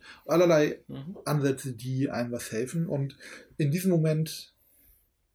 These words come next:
Speaker 1: ähm, finden, kommen auch die ganzen Entscheidungen, die man vorher getroffen hat, mit und um Kate, wieder zu einem zurück, ähm, dass man nach und nach auf sie zugehen kann, wenn man die richtigen Sachen sagt und entscheidet,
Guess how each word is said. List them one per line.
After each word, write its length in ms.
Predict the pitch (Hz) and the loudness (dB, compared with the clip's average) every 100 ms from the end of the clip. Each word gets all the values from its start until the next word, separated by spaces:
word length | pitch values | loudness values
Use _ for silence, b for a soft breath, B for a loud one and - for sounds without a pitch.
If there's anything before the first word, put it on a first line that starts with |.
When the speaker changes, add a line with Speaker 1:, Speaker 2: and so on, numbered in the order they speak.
| - - | -16 0
Speaker 1:
ähm, 580 | 151 143 135 131 131 131 _ _ _ _ _ _ - - B B B - | 2 4 4 2 -2 -6 _ _ _ _ _ _ -20 -20 B B B -20
finden, 840 | - - 156 165 160 147 139 143 | -12 -2 2 2 2 -2 -2 -6
kommen 240 | - 170 190 | -2 0 0
auch 120 | - | -2
die 80 | 139 | 0
ganzen 360 | 151 156 156 | 0 0 -2
Entscheidungen, 680 | 147 135 135 139 135 120 113 | -4 -4 -2 2 2 0 -4
die 120 | 120 | -8
man 280 | 117 117 117 | -6 -6 -8
vorher 420 | - 123 120 120 | -8 -4 -2 -2
getroffen 360 | 120 139 131 123 | -4 -6 -6 -6
hat, 300 | 120 - - _ - | -6 -8 -20 _ -14
mit 460 | 131 123 131 - 139 | -4 -2 -2 -10 -10
und 120 | 131 | -6
um 180 | 127 120 | -6 -4
Kate, 360 | 127 117 117 - B B B | -2 -2 -2 -10 B B B
wieder 220 | 117 123 120 | -2 -2 -2
zu 180 | 143 | -4
einem 180 | - 127 | -4 -6
zurück, 440 | - 131 151 180 - B B B B | -6 0 0 -2 -12 B B B B
ähm, 560 | 139 143 143 135 131 - b b | 0 2 2 0 -4 -10 b b
dass 160 | 139 147 | -10 -4
man 180 | 135 131 | -2 0
nach 240 | 143 - | 0 -2
und 120 | 147 | -6
nach 540 | 135 131 - - - - _ _ _ - | -4 -4 -6 -10 -16 -20 _ _ _ -10
auf 160 | 131 131 | -8 -6
sie 120 | 131 | -8
zugehen 340 | - 135 135 | -6 -2 -2
kann, 260 | 127 127 113 | -2 -6 -6
wenn 80 | 117 | -6
man 120 | 117 | -4
die 100 | 120 | -6
richtigen 360 | 123 - 120 | -8 -8 -8
Sachen 300 | 113 117 120 | -6 -6 -6
sagt 400 | 110 107 107 - - | -6 -6 -6 -14 -14
und 200 | 117 120 | -12 -12
entscheidet, 560 | 113 - 110 113 - | -12 -10 -8 -10 -14